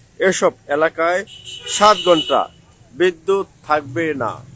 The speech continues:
এছাড়া একই সময়ে তেত্রিশ বাই এগারো কেবি এমসি কলেজ উপকরণ কেন্দ্রের, উপকেন্দ্রের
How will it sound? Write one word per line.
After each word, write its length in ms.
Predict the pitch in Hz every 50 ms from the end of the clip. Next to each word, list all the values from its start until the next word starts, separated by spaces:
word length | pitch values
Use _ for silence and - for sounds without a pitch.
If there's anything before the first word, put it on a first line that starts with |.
| - - - - - - - - - - - - - - - - - - - - - -
এছাড়া 580 | 127 156 165 - 220 226 208 170 156 156 160 - -
একই 260 | 151 165 - 208 208
সময়ে 400 | 202 208 185 165 151 143 151 165 - - - - - - - - - -
তেত্রিশ 520 | 220 220 214 - - 226 202 190 180 156 151
বাই 400 | 143 151 147 151 156 165 180 175 - - - - _ - - -
এগারো 400 | 131 151 165 160 190 190 190 180
কেবি 520 | 160 - 156 147 135 131 151 165 190 202 170 - _ _ _ _ _ - _ _ _ _ _ _ - _ _ _ -
এমসি 420 | 156 175 196 208 190 - - 185 160
কলেজ 680 | - 143 147 147 151 165 180 190 - - - - - - - -
উপকরণ 640 | 160 175 - 214 208 190 190 180 160 156 147 139 123 -
কেন্দ্রের, 540 | 147 143 139 143 131 147 160 175 190 196 185 - - _ _ _ -
উপকেন্দ্রের 720 | - 170 - 208 185 - 175 160 156 143 147 175 196 196